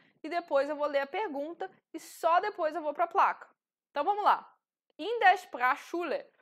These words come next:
ou seja, a minha placa está na escola de línguas. Eu já sei disso,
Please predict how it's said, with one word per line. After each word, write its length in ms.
ou 80
seja, 240
a 20
minha 200
placa 500
está 500
na 240
escola 360
de 80
línguas. 480
Eu 80
já 120
sei 360
disso, 360